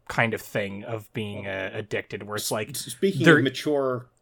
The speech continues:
Speaker 2: genuinely
Speaker 1: Uh-huh.
Speaker 2: adult responses to this sort of thing, <clears throat> it does pan out that, like, that, like, Pearly was, was, was standoffish afterward, but she was only really waiting for an apology. Like,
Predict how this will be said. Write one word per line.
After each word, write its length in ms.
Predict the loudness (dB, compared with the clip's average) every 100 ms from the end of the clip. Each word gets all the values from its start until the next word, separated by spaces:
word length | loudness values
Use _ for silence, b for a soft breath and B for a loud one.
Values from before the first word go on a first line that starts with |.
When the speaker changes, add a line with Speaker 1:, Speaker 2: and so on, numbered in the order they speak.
| _ -18 -8
Speaker 2:
genuinely 460 | -2 0 2 2 2
Speaker 1:
Uh-huh. 120 | 4
Speaker 2:
adult 240 | 6 4
responses 600 | 2 -6 -2 -2 -2 -6
to 100 | -6
this 200 | -6 -4
sort 140 | -4 -4
of 120 | -4
thing, 440 | -4 -2 -2 -4 -6
<clears throat> 80 | -4
it 160 | -2 10
does 260 | 12 12
pan 240 | 8 2 4
out 220 | 4 4
that, 120 | 2
like, 180 | 2 0
that, 180 | 0 -2
like, 260 | -2 -4 -4
Pearly 360 | -2 0 0
was, 400 | 2 2 2 -2
was, 260 | -6 -8 -6
was 180 | -6 -4
standoffish 680 | -4 -2 0 0 0 -6
afterward, 560 | -4 -4 -4 -6 -6 -8 -14 b b
but 120 | 0
she 100 | 4
was 140 | 6
only 260 | 6 4 4
really 280 | 2 2 4
waiting 260 | 2 0
for 120 | -2 -6
an 60 |
apology. 520 | -4 -2 -4 -6 -16 -18 _ _ 0
Like, 280 | 0 0